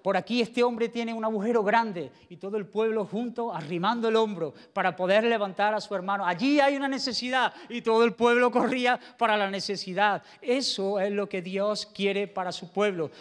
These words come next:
No nos ve como hijos solitarios, sino cuando Dios nos mira, ve a una esposa, ve a su pueblo.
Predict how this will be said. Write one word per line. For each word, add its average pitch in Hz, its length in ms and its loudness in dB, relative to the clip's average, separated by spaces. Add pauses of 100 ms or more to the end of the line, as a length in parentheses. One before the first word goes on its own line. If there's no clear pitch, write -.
(100)
No 220 200 2
nos 269 240 0
ve 247 240 2
como 226 340 -2
hijos 233 320 -6
solitarios, 214 720 -2 (200)
sino 185 280 -6
cuando 175 340 -4
Dios 175 300 -2
nos 254 160 -4
mira, 208 680 0
ve 196 380 0
a 160 240 -2
una 190 320 -6
esposa, 196 760 -2 (840)
ve 196 280 0
a 190 120 -4
su - 320 -4
pueblo. 175 720 0